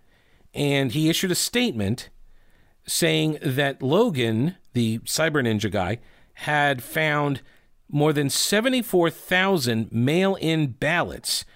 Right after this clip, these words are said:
where there is no clear record of them being sent, a claim that Maricopa County's Twitter account then addressed in a fact check thread. Okay, so you've heard this number, the seventy-four thousand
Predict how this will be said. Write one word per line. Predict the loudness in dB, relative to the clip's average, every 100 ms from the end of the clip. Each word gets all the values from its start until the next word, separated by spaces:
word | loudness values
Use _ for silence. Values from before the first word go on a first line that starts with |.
| _
where | -2 0 2
there | 2 2
is | 2 2
no | 2 2
clear | -2 -2 2 2
record | 2 -2 -4 -2 -2
of | 0
them | 0 0
being | 2 0 0
sent, | -2 0 0 0 -4
a | -4
claim | -4 -2 2 2
that | 2 -2 -8 _ -4
Maricopa | 0 2 0 0 0 0
County's | -2 0 2 2 0
Twitter | -4 0 2 4 2
account | 0 -2 0 -2
then | 0 0 0 0
addressed | -4 0 0 0 -2 -4 -8 -18 _ _ _ _ _ _ _ -4
in | 0
a | 0 -2
fact | -2 -2 -2 -10 -6
check | -2 -2 -4 -16
thread. | -4 -2 -2 -4
Okay, | -4 -2 0
so | 0
you've | 0 0 0
heard | -2 0
this | -2 0
number, | 0 2
the | 0 0
seventy-four | 0 0 0 -2 0
thousand | 0 0 0 -2